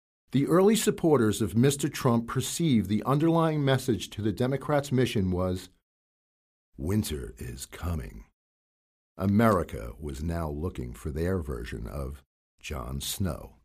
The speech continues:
The fundamental transformation that Barack Obama promised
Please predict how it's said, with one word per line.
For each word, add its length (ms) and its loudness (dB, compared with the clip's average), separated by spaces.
The 140 0
fundamental 640 4
transformation 1000 0
that 180 -6
Barack 380 -2
Obama 500 0
promised 640 -2